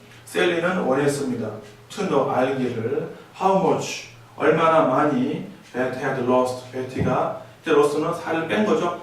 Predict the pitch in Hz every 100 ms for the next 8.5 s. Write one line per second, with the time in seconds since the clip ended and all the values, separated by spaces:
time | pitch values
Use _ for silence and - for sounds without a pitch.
0 | - - 156 143 147 180 180 170 151 156
1 | 156 156 170 175 226 - 127 156 151 117
2 | 113 113 113 110 - - - - - -
3 | - 131 156 160 135 147 143 156 131 135
4 | 139 139 - 110 110 - - - - -
5 | - - - - - - - - - 139
6 | 156 131 147 156 156 - - 151 165 160
7 | 151 151 147 135 139 147 131 135 - -
8 | 117 120 - -